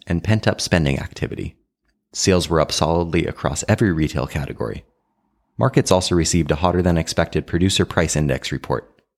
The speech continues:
up one point three percent, the largest month-over-month increase since the index began in December two thousand nine.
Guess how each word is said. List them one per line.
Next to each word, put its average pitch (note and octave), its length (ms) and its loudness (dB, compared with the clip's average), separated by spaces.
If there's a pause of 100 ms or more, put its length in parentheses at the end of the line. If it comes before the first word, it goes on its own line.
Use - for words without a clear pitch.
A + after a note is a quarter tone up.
(180)
up - 200 -2
one F2 160 4
point - 240 0
three E2 180 -2
percent, - 380 -4 (300)
the - 80 -6
largest G2+ 400 2
month-over-month D#2+ 680 2
increase C#2+ 460 -2
since - 320 -2
the D#2+ 180 0
index D#2+ 320 0
began C#2+ 340 -2
in C2+ 80 -6
December D2 400 -2
two - 140 -6
thousand D#2 340 0
nine. F2+ 220 -2